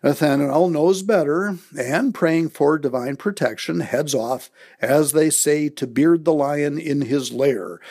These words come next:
who in this case is a lioness and doesn't have a beard. But never mind.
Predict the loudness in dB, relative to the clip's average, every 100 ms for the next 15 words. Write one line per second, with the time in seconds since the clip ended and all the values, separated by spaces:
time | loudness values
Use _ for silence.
0 | -20 _ 2 4 2 0 -2 -2 0 0
1 | -2 0 0 0 0 0 2 2 0 -6
2 | -14 -10 -2 2 4 2 0 -2 -2 -4
3 | -6 -4 2 2 2 -8 _ _ -20 _
4 | 2 2 0 -2 -2 -2 -6 -16